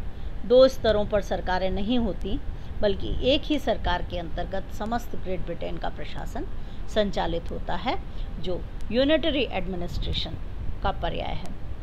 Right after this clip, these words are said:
यद्यपि नगरों एवं गांवों में स्थानीय स्वशासन की स्वतंत्र सरकारें होती हैं, किंतु इन सरकारों को प्रधानमंत्री एवं उनके मंत्रिमंडल के द्वारा ही दिशा निर्देश जारी किए जाते हैं।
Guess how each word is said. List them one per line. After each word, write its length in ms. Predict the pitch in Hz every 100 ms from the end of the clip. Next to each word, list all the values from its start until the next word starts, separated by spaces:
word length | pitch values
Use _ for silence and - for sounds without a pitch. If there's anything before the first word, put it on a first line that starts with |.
| - - -
यद्यपि 420 | 247 220 262 285
नगरों 420 | 247 214 208 247 233
एवं 320 | 220 220 190
गांवों 280 | 185 202 208
में 240 | 202 - - -
स्थानीय 460 | - - 208 214 214
स्वशासन 680 | - 214 - 196 - -
की 100 | 208
स्वतंत्र 580 | - 277 220 214 - 190 - - - -
सरकारें 480 | 240 214 220 214 247
होती 340 | 214 185 196
हैं, 200 | 190 214 - - - - -
किंतु 360 | 226 208 220 -
इन 160 | 262 254
सरकारों 540 | 233 175 185 180 185
को 140 | 185
प्रधानमंत्री 840 | 175 190 185 190 190 185 175 175 175
एवं 300 | - 180 175 170
उनके 300 | 214 202 220
मंत्रिमंडल 720 | 185 180 185 220 220 214 226 214
के 220 | - 233
द्वारा 280 | 165 160 156
ही 240 | - 311 - - - - 202
दिशा 280 | 240 226
निर्देश 520 | 180 170 165 202 - -
जारी 280 | 185 147
किए 240 | 139 - -
जाते 300 | - - -
हैं। 140 | -